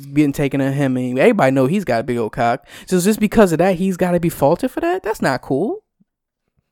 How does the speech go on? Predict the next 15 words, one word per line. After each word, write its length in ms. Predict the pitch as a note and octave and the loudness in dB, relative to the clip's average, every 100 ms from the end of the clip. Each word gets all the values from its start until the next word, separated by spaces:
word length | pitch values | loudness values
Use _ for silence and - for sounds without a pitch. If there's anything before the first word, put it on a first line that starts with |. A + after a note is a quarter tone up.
| _ _ _ - | _ _ _ -6
And 100 | F#3 | 6
but 280 | F3 D#3+ _ | 6 6 _
if 200 | - D#3 | -6 -2
you, 240 | E3+ E3+ E3 | 0 2 2
uh, 160 | C3+ B2 | 0 -2
Instagram 440 | D3 C#3 C#3+ B2+ | -4 -2 -2 0
model, 300 | B2 D3+ C#3+ | 2 4 2
you 60 | C3 | 0
can 140 | C3+ | -4
have 200 | C#3+ B2 | -4 -4
your 120 | A#2+ | -4
whole 440 | A#2+ C#3+ C3 C3+ B2+ | -4 0 2 2 2
ass 260 | B2+ C3+ - | -2 -6 -8
cheek 160 | D#3+ | -6
out. 180 | F3 F3 | -4 -6